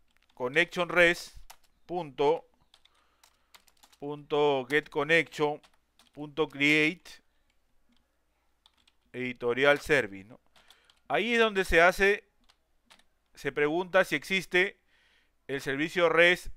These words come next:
que está aquí en la conexión, ¿no? Ahí está. Si es correcto, entonces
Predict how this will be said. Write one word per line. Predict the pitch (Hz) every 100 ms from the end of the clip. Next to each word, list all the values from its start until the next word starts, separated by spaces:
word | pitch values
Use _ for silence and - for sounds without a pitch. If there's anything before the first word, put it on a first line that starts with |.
| - _ _
que | -
está | 127 160
aquí | 151 156
en | 160
la | 151
conexión, | 143 127 - 180 131
¿no? | 123 - _ _ _ _ _ _ _ _ _ _ _ _ _ _
Ahí | 101
está. | - 131 147 _ - _ _ _ _ _ _ _ _
Si | - 143 143
es | 175
correcto, | - 208 208 196 - 185 208 _
entonces | 131 131 156 156 160